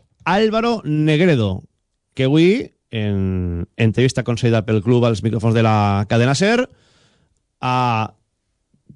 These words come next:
reconegut que és hora de, eh, assumir que se tanca una etapa i és hora de assumir que, eh,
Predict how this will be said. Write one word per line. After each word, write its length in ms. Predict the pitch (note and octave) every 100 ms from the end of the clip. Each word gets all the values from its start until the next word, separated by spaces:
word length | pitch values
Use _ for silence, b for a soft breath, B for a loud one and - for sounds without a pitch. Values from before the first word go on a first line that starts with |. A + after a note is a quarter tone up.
| _ _ _ _ _ _ _ _ _ _ _ _
reconegut 880 | C#3 C3 C#3+ C3+ C#3+ D#3 G3+ B3+ -
que 140 | D3+
és 80 | B2
hora 140 | B2+ B2
de, 340 | B2 C#3 D3+ -
eh, 240 | A2 G#2+ G2 - -
assumir 640 | B2 - B2+ D3+ D3+ C#3 _ _ _ _
que 220 | - B2 -
se 220 | - B2+
tanca 320 | D3 D3 D3
una 80 | D#3
etapa 380 | F3+ F3+ G#3+ - _ _ _ _ _ _ -
i 140 | D#3
és 140 | D3 B2+
hora 160 | C3+
de 320 | A#2+ C3+ G3+ - -
assumir 580 | G#2 A#2 A2 C3 F#3+ F#3+
que, 400 | C3+ D#3 G3+ - -
eh, 880 | A#2 G#2 G2+ F#2+ F#2 F2 E2+ E2